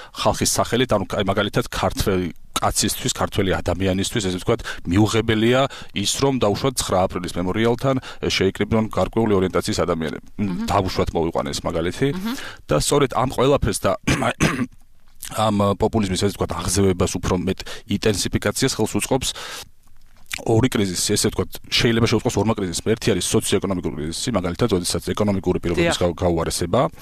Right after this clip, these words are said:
Speaker 1: ხოლო მეორე არის, დაუშვათ, იდენტობის კრიზისი. ჩვენ შემთხვევაში მემარჯვენე პოპულიზმის განაპირობებს სწორედ ეს იდენტობის კრიზისი. მაგალითად, წარმოდგენა იმის შესახებ, როგორი არის ქართველი კაცი, მაგალითად, ან ქართველი ადამიანი, ან ქართველი ქალი,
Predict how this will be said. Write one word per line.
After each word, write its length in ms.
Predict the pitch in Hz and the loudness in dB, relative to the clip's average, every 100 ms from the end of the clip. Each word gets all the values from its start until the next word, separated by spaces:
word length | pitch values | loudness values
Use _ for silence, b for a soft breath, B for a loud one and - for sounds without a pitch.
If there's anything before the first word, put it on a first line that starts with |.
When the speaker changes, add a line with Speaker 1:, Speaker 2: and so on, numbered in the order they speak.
| B B | B B
Speaker 1:
ხოლო 160 | 104 | 0
მეორე 280 | 90 107 139 | 4 4 4
არის, 160 | 127 127 | 4 2
დაუშვათ, 300 | 113 135 123 - | 2 2 -2 -8
იდენტობის 560 | 104 95 104 104 90 90 | -8 0 0 0 -2 -4
კრიზისი. 380 | - - - - B B B B | -6 -10 -8 -10 B B B B
ჩვენ 200 | - 131 | 0 0
შემთხვევაში 320 | 131 165 139 | 4 4 4
მემარჯვენე 480 | 101 107 120 117 101 | 2 2 4 4 2
პოპულიზმის 400 | 120 127 120 90 | 0 0 0 0
განაპირობებს 440 | 98 104 120 98 87 - | 0 2 2 0 -2 -8
სწორედ 360 | - - 117 117 | -2 2 4 4
ეს 100 | - | 0
იდენტობის 500 | 107 107 107 98 98 | 0 0 2 0 -2
კრიზისი. 340 | 80 62 - - | -4 -6 -6 -4
მაგალითად, 460 | 90 98 - 143 - B B - - - - - | -2 -2 0 0 -2 B B -20 -18 -18 -18 -16
წარმოდგენა 540 | 95 - 123 123 107 98 | -2 2 2 2 2 2
იმის 160 | 104 | 2
შესახებ, 300 | 101 92 - | 2 -2 -2
როგორი 260 | 95 92 90 | 0 0 0
არის 140 | 71 - | 0 -2
ქართველი 340 | 92 - 78 | -2 -2 -2
კაცი, 380 | - 120 - - - B B B | 0 0 0 -4 -8 B B B
მაგალითად, 540 | 82 85 82 - - | -4 0 0 -2 -6
ან 160 | - 92 | -2 -2
ქართველი 360 | - - 104 95 | -2 -2 2 2
ადამიანი, 400 | - 85 85 76 | 2 0 0 0
ან 80 | 95 | -2
ქართველი 320 | 92 - 101 | -2 -2 -2
ქალი, 340 | - 92 80 | 2 2 0